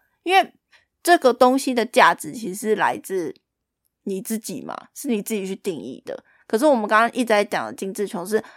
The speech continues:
很多人其实是被外界所影响，然后去买了一大堆他其实根本就不需要的东西，那我就觉得这样是不健康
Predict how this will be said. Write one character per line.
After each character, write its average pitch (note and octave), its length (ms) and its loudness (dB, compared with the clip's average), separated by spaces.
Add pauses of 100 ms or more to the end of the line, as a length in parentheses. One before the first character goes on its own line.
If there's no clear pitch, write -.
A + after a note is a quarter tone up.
(120)
很 A3 240 4
多 D4+ 180 10
人 A3 140 2
其 G3 220 -4
实 G#3 200 -10
是 A#3 380 2 (720)
被 A#3 320 10
外 G3+ 340 8
界 A3 280 0
所 F3 200 -4
影 D3 220 -10
响， G#2 260 -6
然 F2 140 -4
后 F3+ 80 0
去 B3 140 -4
买 E3+ 280 0
了 A#2+ 120 -8
一 B2 100 -12
大 D#3+ 240 4
堆 B2+ 220 -6
他 - 200 -4
其 - 220 -10
实 F#3 140 -8
根 G3 180 -2
本 D#3+ 160 -8
就 F#3+ 140 -8
不 - 220 -10
需 - 260 -10
要 B2 160 -4
的 F#2 100 -12
东 - 300 -12
西， - 320 -18 (380)
那 C4 180 6
我 A#2 100 -4
就 F#3+ 140 -4
觉 D#3+ 140 -8
得 D#2 100 -8
这 - 120 -4
样 F#3 140 -6
是 - 140 -10
不 - 180 -14
健 - 320 -6
康 - 180 -18